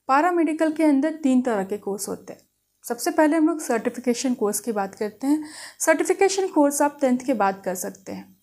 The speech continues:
सर्टिफिकेशन के अंदर भी काफ़ी कोर्सेज होते हैं, जैसे आप certification in X-ray technician, certification in operation theater assistant,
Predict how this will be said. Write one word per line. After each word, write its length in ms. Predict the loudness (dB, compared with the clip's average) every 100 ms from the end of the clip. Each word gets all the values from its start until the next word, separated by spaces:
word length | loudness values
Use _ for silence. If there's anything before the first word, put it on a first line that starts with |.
| -16 -4
सर्टिफिकेशन 840 | -2 0 0 0 0 0 0 -2 -6 -20 -20 _ _ -2
के 100 | 0
अंदर 320 | 4 4 4
भी 140 | 2
काफ़ी 280 | 2 2 2
कोर्सेज 460 | 2 2 2 0 0
होते 260 | 0 0 2
हैं, 160 | 4
जैसे 280 | 4 2 2
आप 80 | 0
certification 760 | 0 -2 -2 -2 -2 0 0 4
in 180 | 4 4
X-ray 400 | 0 -2 0 2 2
technician, 580 | -2 -2 -2 -2 -4 -6 -14 -20 -16 0
certification 680 | 2 2 2 2 2 2 2
in 160 | 4 4
operation 580 | 2 2 2 4 2 2
theater 320 | 2 2 0
assistant, 540 | 0 -2 -2 -4 -6